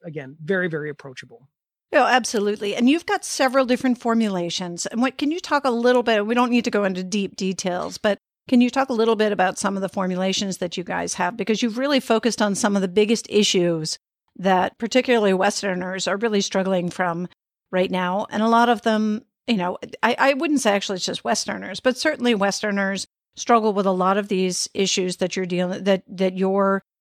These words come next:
Speaker 2: uh, formulations target. And so it just makes it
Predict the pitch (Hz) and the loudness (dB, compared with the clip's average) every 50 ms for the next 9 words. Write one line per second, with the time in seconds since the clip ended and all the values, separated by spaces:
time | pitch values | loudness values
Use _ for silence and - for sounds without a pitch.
0 | _ _ _ _ - - - - 233 220 208 196 185 185 180 - - 185 175 170 | _ _ _ _ -12 -10 -2 2 4 4 4 4 4 2 2 0 0 -4 -4 -6
1 | - - - - - - 214 214 180 170 135 139 - _ - 185 185 180 - 202 | -6 -8 -8 -8 -2 0 2 2 2 0 -2 -6 -8 _ -4 -2 -2 0 2 2
2 | 185 185 185 190 - _ _ _ _ _ _ - - 233 202 - - 240 - - | 2 0 0 -4 -8 _ _ _ _ _ _ -2 0 2 2 2 2 0 4 4
3 | 226 226 220 - - 208 202 - | 4 4 4 4 2 2 0 -2